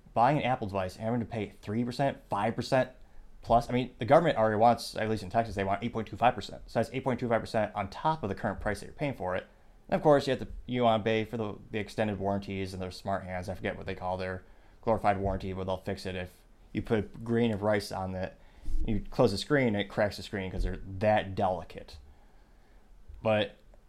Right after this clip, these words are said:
perhaps I should be putting the business blunder of the podcast, but I can't see consumers reacting positively to this because it is not increasing their customer experience. It's just this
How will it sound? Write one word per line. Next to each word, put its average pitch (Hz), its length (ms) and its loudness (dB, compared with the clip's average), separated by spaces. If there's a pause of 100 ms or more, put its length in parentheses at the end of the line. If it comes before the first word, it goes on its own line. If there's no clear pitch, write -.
(500)
perhaps 165 240 8
I - 20 -2
should 147 160 -4
be 123 100 0
putting 135 180 -2
the 95 80 -4
business 117 300 -2
blunder 143 440 2 (800)
of 131 160 0
the 135 80 -6
podcast, 151 560 4
but 110 280 4
I 107 80 -4
can't - 340 -4
see 156 180 -2
consumers 120 440 -2
reacting 110 300 2
positively 104 680 0
to 92 40 -6
this 98 140 -2
because 113 360 0
it 107 80 -8
is 98 120 -4
not 120 180 6
increasing 120 320 -2
their 101 100 -2
customer 104 260 -2
experience. 98 640 -4 (580)
It's 107 140 -6
just 131 160 0
this 107 240 -6